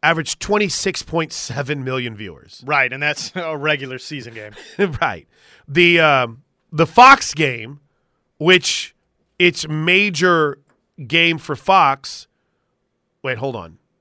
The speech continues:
Speaker 1: No, yeah, yeah, yeah, yeah. So that was Fox, twenty-six point seven mil. The ratings were up big from last year. The, um, early game was fourteen point eight two.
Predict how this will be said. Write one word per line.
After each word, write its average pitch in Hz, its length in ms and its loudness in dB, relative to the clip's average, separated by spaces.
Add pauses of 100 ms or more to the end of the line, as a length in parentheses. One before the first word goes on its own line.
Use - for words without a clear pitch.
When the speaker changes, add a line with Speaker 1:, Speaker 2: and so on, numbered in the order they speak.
(340)
Speaker 1:
No, 160 200 2
yeah, 147 220 -2
yeah, 120 140 -4
yeah, 92 100 -12 (100)
yeah. 104 180 -12 (100)
So - 180 -2
that 180 140 6
was 202 120 0
Fox, 123 440 -2 (140)
twenty-six 160 400 -6
point 139 220 -8
seven 110 320 -10
mil. 85 180 -20 (640)
The 147 140 -2
ratings 170 440 0
were 147 140 2
up 135 280 -2
big 113 260 -6
from 113 140 -18
last 92 240 -16
year. - 120 -20 (360)
The, 156 440 4
um, 135 400 0
early 294 340 6
game 135 580 -2 (580)
was 196 220 4
fourteen 196 540 0
point 160 280 -2
eight 131 200 -4
two. 110 300 -12